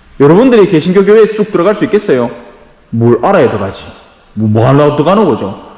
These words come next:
하지만 누군가가 "오늘 우리 교회에서 뭐 맛있는 거 먹는데 아무나 와도 된단다. 같이 가 음식이라도 먹자." 하면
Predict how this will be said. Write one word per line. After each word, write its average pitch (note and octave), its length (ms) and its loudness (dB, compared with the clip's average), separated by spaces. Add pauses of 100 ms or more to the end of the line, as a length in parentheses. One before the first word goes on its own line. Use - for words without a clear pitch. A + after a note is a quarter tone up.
(320)
하지만 G#3+ 420 2
누군가가 F#3+ 840 0
"오늘 A#3+ 220 2
우리 G3 320 2
교회에서 G#3 680 2
뭐 F3 180 -4
맛있는 G#3 400 -2
거 C4 60 0
먹는데 E3+ 640 0
아무나 B3 320 0
와도 A3+ 200 0
된단다. E3+ 1000 -2
같이 F3 240 -4
가 G3+ 240 2
음식이라도 G#3+ 460 0
먹자." E3+ 360 -2
하면 A#3 360 0